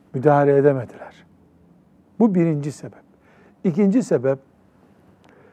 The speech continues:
şimdi başımıza insan hakları, demokrasi, laiklik gibi ithal kavramlar getirildi. Bu kavramların inan-,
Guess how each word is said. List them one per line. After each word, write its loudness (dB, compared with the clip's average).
şimdi -2
başımıza 0
insan 2
hakları, -6
demokrasi, 2
laiklik 4
gibi -6
ithal 4
kavramlar 6
getirildi. -10
Bu 2
kavramların 6
inan-, 6